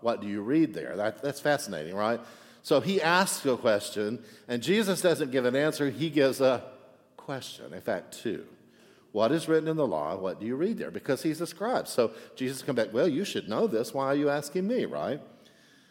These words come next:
And the lawyer answered, "You shall love the Lord your God with all your heart, with all your soul, with all your strength, and with all your mind, and your neighbor as yourself." Now, we've heard this before, amen, right? So, for those of you who are great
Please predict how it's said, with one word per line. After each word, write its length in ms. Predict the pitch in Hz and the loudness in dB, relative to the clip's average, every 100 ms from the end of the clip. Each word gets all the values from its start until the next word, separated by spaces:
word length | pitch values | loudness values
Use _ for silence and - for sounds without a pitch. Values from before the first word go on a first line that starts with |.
| _ _ _ _ _ - | _ _ _ _ _ -2
And 80 | 156 | 4
the 80 | 156 | 6
lawyer 340 | 156 208 190 | 8 6 4
answered, 520 | 147 175 180 127 113 123 | 4 2 2 0 0 0
"You 80 | |
shall 160 | 151 156 | 2 4
love 240 | 147 156 | 6 4
the 80 | 156 | 4
Lord 280 | 143 139 139 | 4 4 4
your 120 | 147 | -2
God 340 | 135 92 101 113 | 0 0 0 -2
with 160 | 113 | -4
all 160 | 87 101 | -2 -2
your 160 | 156 | -2
heart, 420 | 165 127 131 165 - - - | -2 0 0 -2 -8 -20 -20
with 140 | - | -16
all 160 | 69 82 | -12 -6
your 120 | 139 | -6
soul, 640 | - - 120 123 127 127 - | -4 2 6 6 4 0 -12
with 140 | 85 | -8
all 180 | 76 80 | -4 -2
your 140 | 120 147 | -2 -4
strength, 580 | - 127 127 127 123 - - _ - | -4 -2 0 -2 -6 -20 -20 _ -12
and 120 | 92 | -6
with 160 | 98 69 | -6 -4
all 260 | 82 80 | -4 -2
your 140 | 107 123 | -2 0
mind, 560 | 107 85 90 90 82 - | 2 0 0 -2 -6 -12
and 120 | 95 98 | -8 -4
your 100 | 92 | -2
neighbor 320 | 87 80 82 | -2 -2 -4
as 160 | 73 | -6
yourself." 600 | - - - - - - - _ - _ _ 123 | -10 -12 -10 -10 -12 -20 -20 _ -20 _ _ 0
Now, 80 | |
we've 200 | 120 139 | 2 4
heard 160 | 156 131 | 4 2
this 160 | 117 - | 2 -2
before, 460 | 113 - 101 69 | -6 -2 0 -2
amen, 380 | 92 98 104 135 | -4 -2 -2 -2
right? 320 | 120 104 147 151 - - - - _ _ - | -2 -2 -4 -8 -20 -20 -20 -20 _ _ -10
So, 500 | - 175 131 120 - - - - _ 95 - | 2 6 6 4 -4 -18 -20 -20 _ -20 -12
for 160 | - 117 | -4 2
those 220 | 127 127 | 2 2
of 120 | 123 | 0
you 160 | 131 123 | 0 0
who 100 | 120 | 0
are 80 | |
great 320 | 98 107 123 | 0 0 0